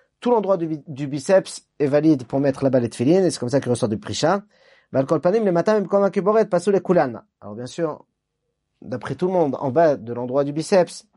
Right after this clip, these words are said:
alors bien sûr que c'est invalide d'après tout le monde. Al ken nachol limnoa milanar tfilin gdolim, kal pirov matsui bitfilin gdolim, sheshof haktsam munachat le matam makom hakiboret. C'est pour cela que ça serait bon recommandé d'éviter de mettre des tfilin, des, des, des, des grands boîtiers de tfilin, puisque,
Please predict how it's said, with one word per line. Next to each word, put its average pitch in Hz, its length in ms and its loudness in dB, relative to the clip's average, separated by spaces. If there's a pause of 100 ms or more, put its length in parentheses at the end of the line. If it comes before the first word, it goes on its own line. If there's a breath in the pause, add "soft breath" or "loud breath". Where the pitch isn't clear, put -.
(200)
alors 110 160 -6
bien 117 120 -6
sûr 113 260 -4
que 120 80 -8
c'est - 200 -8
invalide 107 280 0
d'après - 200 -6
tout - 100 -10
le 87 60 -6
monde. 82 120 -12 (1000 loud breath)
Al 143 180 0
ken 226 300 2
nachol 220 300 2
limnoa 214 280 2
milanar 190 360 2
tfilin 180 240 2
gdolim, 156 340 2
kal 165 180 2
pirov 180 560 2
matsui 156 420 0
bitfilin 175 360 0
gdolim, 180 220 4
sheshof 165 240 -2
haktsam 170 280 0
munachat 165 240 0
le 143 100 -4
matam 147 260 -2
makom 127 200 -2
hakiboret. 135 360 0
C'est - 80 -14
pour 175 100 -4
cela 180 200 2
que - 80 -6
ça 147 100 -6
serait 147 160 -6
bon 165 100 0
recommandé 151 420 -2
d'éviter 151 380 0
de 143 100 0
mettre - 360 0 (840 soft breath)
des 120 560 2
tfilin, 139 600 2 (680)
des, 104 240 -2
des, 101 320 2
des, 76 420 -4
des 98 160 2
grands 120 300 0
boîtiers 135 260 2
de 120 100 0
tfilin, 160 420 0
puisque, - 300 -2